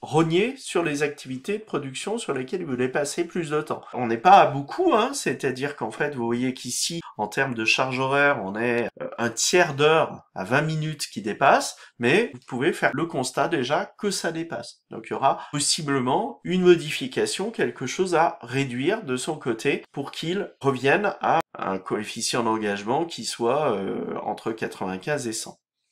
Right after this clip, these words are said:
Et puis si on regarde ici par rapport à Maddy, on a là encore un poste qui est saturé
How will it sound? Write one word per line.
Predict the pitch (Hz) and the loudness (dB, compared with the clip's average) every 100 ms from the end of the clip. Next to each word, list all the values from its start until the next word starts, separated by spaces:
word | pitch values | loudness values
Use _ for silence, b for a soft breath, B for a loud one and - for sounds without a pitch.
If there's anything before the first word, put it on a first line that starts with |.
| _ | _
Et | - 214 | 2 2
puis | - 202 | 2 -4
si | - 208 | -2 0
on | 190 | 2
regarde | 180 165 151 131 | 4 4 4 2
ici | 123 - 151 139 | -4 -4 -6 -8
par | 110 | -6
rapport | 107 98 98 | -6 -8 -8
à | 92 | -8
Maddy, | 90 104 123 262 311 | -6 -8 -6 -6 -6
on | 151 113 | -6 -6
a | 107 - _ | -6 -10 _
là | 123 190 | 4 6
encore | 180 - 156 120 101 | 4 -2 -2 -2 -4
un | 117 | -8
poste | - 127 120 - | -4 -4 -4 -8
qui | |
est | |
saturé | 98 - 95 - 117 233 | -8 -6 -6 -6 -4 -6